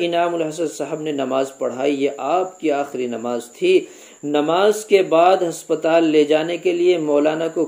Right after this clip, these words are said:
कार में लिटाया गया। रफ्ता रफ्ता आप पर वफात की अलामतें आनी शुरू हो गईं। मौलाना इनामुल हसन साहब ने सूरह यासीन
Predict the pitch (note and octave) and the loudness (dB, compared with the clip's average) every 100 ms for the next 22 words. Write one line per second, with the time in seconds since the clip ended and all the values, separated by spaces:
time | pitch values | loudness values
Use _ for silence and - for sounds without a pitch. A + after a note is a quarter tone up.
0 | - D#3 D3+ E3+ F#3 F#3+ F3 D#3+ E3+ F3+ | 0 2 4 4 2 -2 -2 2 2 2
1 | F3 F#3 G3+ G#3 - - - C#3+ E3 A3+ | 4 4 4 2 -4 -18 -6 2 4 4
2 | A3+ - - A3+ G3 F#3 G#3+ - - G3+ | 0 -2 2 4 4 4 2 0 -2 2
3 | F3+ E3+ - D#3+ E3+ E3+ - E3 C#3+ C#3+ | 4 4 2 4 4 4 0 0 2 0
4 | C#3+ D3+ D#3 - D3 C3 C#3+ D#3 F3 F#3 | 2 2 2 0 0 2 2 2 2 -2
5 | F#3 E3 D3 A#3 C#4 - G3 E3+ D#3 D3+ | -2 -4 -4 -6 -6 -6 -2 0 2 2
6 | D#3+ D#3+ - - _ D#3+ E3 E3+ E3 D#3 | 2 0 -6 -18 _ -2 2 4 2 0
7 | D3+ D3+ D3 C#3+ C#3+ C3 - C#3+ - C3 | -2 -2 -2 -2 -2 -4 -8 -10 -6 -4
8 | C3+ C3+ B2+ - C#3 C3 C3 B2+ B2 D3+ | -4 -6 -8 -6 -2 0 0 0 -2 -4
9 | D3+ | -4